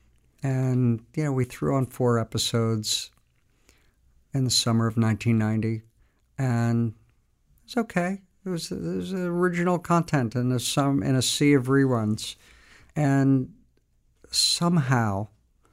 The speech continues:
I was able to say, "We can't let it die. Uh, we can't let it go away." And its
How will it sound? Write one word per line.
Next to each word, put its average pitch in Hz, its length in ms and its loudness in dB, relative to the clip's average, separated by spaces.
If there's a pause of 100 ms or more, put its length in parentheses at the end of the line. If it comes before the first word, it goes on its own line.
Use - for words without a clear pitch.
(220)
I 139 60 0
was 120 140 0
able 120 240 2
to 113 60 -2
say, 117 280 0
"We 110 140 0
can't 117 260 -2
let 123 140 -2
it 110 160 -4
die. 104 300 -2 (720)
Uh, 123 80 0
we 113 140 0
can't 117 280 -2
let 117 140 0
it 113 80 -6
go 113 140 -2
away." 110 420 0 (600)
And 123 500 2 (300)
its - 580 0